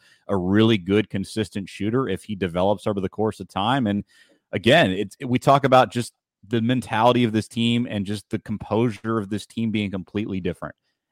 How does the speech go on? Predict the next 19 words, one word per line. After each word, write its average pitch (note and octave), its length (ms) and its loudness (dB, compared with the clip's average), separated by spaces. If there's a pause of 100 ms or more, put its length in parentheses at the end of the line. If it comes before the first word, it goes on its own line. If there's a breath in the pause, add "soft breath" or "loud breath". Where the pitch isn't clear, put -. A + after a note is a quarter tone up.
Everything A#2 320 4
was A2+ 160 2
against G2 400 0
them. D#2 320 -12
They, F#2+ 240 -4
they G#2 180 2
were G#2 260 2
in G2 160 -2
no A#2 180 4
position A2 580 -2
the F2+ 80 4
last F2+ 400 0
ten G2+ 220 -4
minutes F#2+ 300 -4
of F2 80 -8
this F2+ 160 -8
game E2+ 240 -8
to F2 120 -10
win. D#2 220 -8